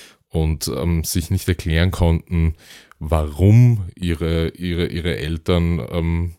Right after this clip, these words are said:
verschwunden waren. Hier, ähm, ist schon einmal auffällig, und in unserer Analysefolge, kann ich versprechen, gibt es sehr, sehr viele Einspieler, nicht nur zum Verhör, sondern auch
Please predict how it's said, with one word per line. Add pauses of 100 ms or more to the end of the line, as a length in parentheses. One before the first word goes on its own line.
verschwunden
waren. (1700)
Hier,
ähm, (340)
ist
schon
einmal
auffällig, (680)
und
in
unserer
Analysefolge, (380)
kann
ich
versprechen,
gibt
es
sehr,
sehr
viele
Einspieler,
nicht
nur
zum
Verhör, (500)
sondern
auch